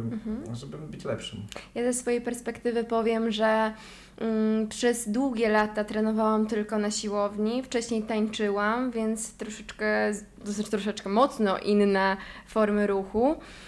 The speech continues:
Speaker 1: I czegoś mi brakowało właśnie. Miałam poczucie, że ten, ta moja aktywność jest taka mega monotonna i że to w ogóle już mi przestało sprawiać radochę. I zobaczyłam właśnie na YouTubie nagranie Animal Flow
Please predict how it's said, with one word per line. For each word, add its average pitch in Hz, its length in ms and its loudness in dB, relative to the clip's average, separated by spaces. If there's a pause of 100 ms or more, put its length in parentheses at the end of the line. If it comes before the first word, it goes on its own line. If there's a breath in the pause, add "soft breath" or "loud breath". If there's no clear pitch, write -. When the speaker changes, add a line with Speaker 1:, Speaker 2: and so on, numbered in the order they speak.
(500 loud breath)
Speaker 1:
I 214 40 -12
czegoś 294 320 4
mi 269 140 4
brakowało 214 680 6
właśnie. 202 420 2
Miałam 233 320 2
poczucie, 240 440 0
że 226 520 6
ten, 226 480 2
ta 226 120 2
moja 226 220 4
aktywność 226 600 0
jest - 200 -12
taka 220 560 2
mega 220 460 4
monotonna 208 1080 4
i 220 200 -2
że 214 180 0
to 214 180 -6
w 202 100 -8
ogóle 220 240 2
już 240 220 0
mi 202 80 -6
przestało 220 480 2
sprawiać 208 460 0
radochę. 202 520 0 (1200 loud breath)
I 226 140 -2
zobaczyłam 247 640 4
właśnie 240 300 0
na 226 80 0
YouTubie 226 460 -2
nagranie 208 920 2
Animal 202 420 0
Flow 202 580 0